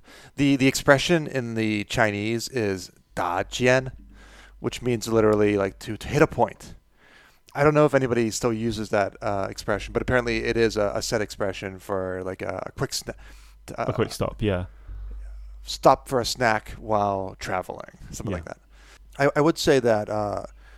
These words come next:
Speaker 1: right after the line that you read, I was struck by, uh, the comment, you know, "The sudden appearance in their midst of Xifeng, Bao Yu, and Qin Zhong, with their fashionable clothes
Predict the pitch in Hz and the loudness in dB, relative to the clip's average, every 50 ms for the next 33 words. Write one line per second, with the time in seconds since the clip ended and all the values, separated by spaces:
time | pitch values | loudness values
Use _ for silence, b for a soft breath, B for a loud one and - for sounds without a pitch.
0 | b b b b b - - - 131 123 139 165 170 170 160 165 - - 151 131 | b b b b b -20 -16 -4 2 4 4 6 6 4 2 2 0 -2 -2 0
1 | 123 117 113 110 110 107 107 110 107 104 107 113 113 101 107 104 104 101 95 95 | 2 4 4 4 2 2 -2 -4 -4 -4 -4 -4 0 2 4 4 4 4 2 -2
2 | 107 104 95 - - - - - 123 120 113 101 - - - 135 120 - - - | -4 -10 -12 -16 -20 -12 -4 0 0 0 0 -2 -4 0 2 2 2 2 0 2
3 | - 113 110 104 104 101 98 98 95 98 - - - 101 98 95 95 95 92 92 | 4 4 6 6 4 2 0 -2 -4 -6 -6 -4 -4 -2 -2 0 -2 -2 -2 -4
4 | 95 95 - - - _ _ _ _ _ _ _ _ - - - - - - - | -6 -8 -10 -14 -16 _ _ _ _ _ _ _ _ -20 -20 -20 -20 -20 -20 -18
5 | - - 110 - 110 107 104 98 101 98 95 101 - - - - - 107 104 101 | -16 -16 -8 -4 -2 0 0 0 0 -2 -4 -6 -10 -16 -18 -10 -4 -2 -2 -2
6 | 98 b b b b b - - 113 - - 156 160 170 180 185 - - - 143 | -2 b b b b b -10 -8 -4 2 4 4 4 4 2 0 0 2 2 4
7 | 131 113 104 98 98 - - - - 139 113 110 120 131 131 117 113 107 104 - | 4 2 2 -2 -4 -8 -10 -8 -8 -4 0 2 2 2 2 2 0 -2 -2 -2
8 | - - - - - - - - b b b b b b b b b b - - | -6 -10 -12 -12 -14 -16 -16 -16 b b b b b b b b b b -2 0
9 | 135 117 113 107 104 98 - - - - - - - 139 131 - 165 147 117 95 | 2 4 4 4 2 0 -4 -10 -16 -12 -10 -8 -6 -6 -2 2 2 2 2 2
10 | 98 - - _ _ - - 110 107 104 117 135 135 117 107 104 - 107 101 101 | -2 -10 -20 _ _ 0 2 4 4 4 2 0 0 0 -2 -2 -4 -6 -6 -6
11 | 98 - - - 127 120 110 139 131 110 98 95 101 - B B B B B B | -6 -6 -4 -4 -4 0 4 4 4 4 2 -2 -8 -16 B B B B B B
12 | - 120 - - 120 104 - - 120 120 120 - - - 135 120 123 - - - | -2 0 2 2 0 0 0 2 2 2 2 0 -2 -2 0 0 0 0 2 4
13 | 127 120 117 113 110 110 101 - b | 6 6 8 6 6 2 0 -2 b